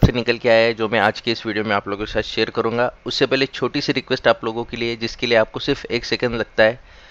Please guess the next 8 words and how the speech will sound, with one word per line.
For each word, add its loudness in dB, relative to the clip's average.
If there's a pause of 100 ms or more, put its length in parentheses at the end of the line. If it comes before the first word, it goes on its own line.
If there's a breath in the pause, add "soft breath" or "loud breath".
(320 soft breath)
मेरे 6
सब्सक्राइब 2
बटन -2
को -8
प्लीज़ -8 (200)
हिट 0
कीजिएगा, 0
ताकि 0